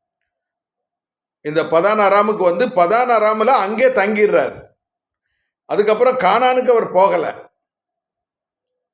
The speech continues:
இப்ப ஆண்டவர் வந்து, சர்வ வல்லவர் வந்து ஆபிரகாமுக்கு அதே கால் கொடுக்கிறார்.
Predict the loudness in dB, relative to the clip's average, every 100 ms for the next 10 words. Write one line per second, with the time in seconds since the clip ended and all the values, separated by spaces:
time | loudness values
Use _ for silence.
0 | _ _ _ _ _ _ _ _ _ -4
1 | 0 0 0 -2 0 2 2 0 0 0
2 | 2 0 -2 -4 -14 -12 -4 0 2 2
3 | 2 0 0 0 0 2 2 2 2 0
4 | 0 -2 -2 -2 2 0 0 -2 -2 -2
5 | -2 0 -2 -4